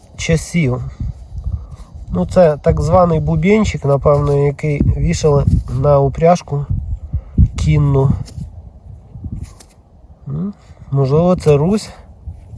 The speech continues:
Прикольно. Прикольна штука. Е,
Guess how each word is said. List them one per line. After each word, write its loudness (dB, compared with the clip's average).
Прикольно. -2
Прикольна 2
штука. 0
Е, -4